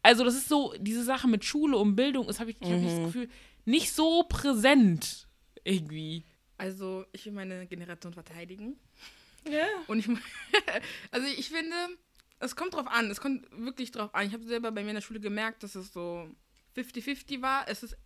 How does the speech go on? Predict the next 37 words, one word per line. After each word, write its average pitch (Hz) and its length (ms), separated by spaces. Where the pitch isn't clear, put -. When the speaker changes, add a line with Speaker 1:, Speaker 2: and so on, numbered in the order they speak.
Speaker 3:
ich, - 200
ich - 180
finde, 254 340
es 214 140
ist - 80
einfach 214 240
eher 214 160
schwieriger 214 720
heutzutage, 226 800
also 208 180
diese, 208 200
generell 208 340
dieses 202 200
Thema, 214 140
ich - 60
meine, 208 160
ich 320 260
selber, 226 460
bis 392 200
heute, 392 400
Tilelo, 285 580
so 214 200
dieses 214 440
Thema 240 640
Studium 294 420
und 190 120
so, 190 120
war 208 120
für 233 100
mich 240 140
ja 208 100
selber 220 320
richtig 214 240
schwierig, 233 260
weil 196 180
ich - 120
auch, 208 140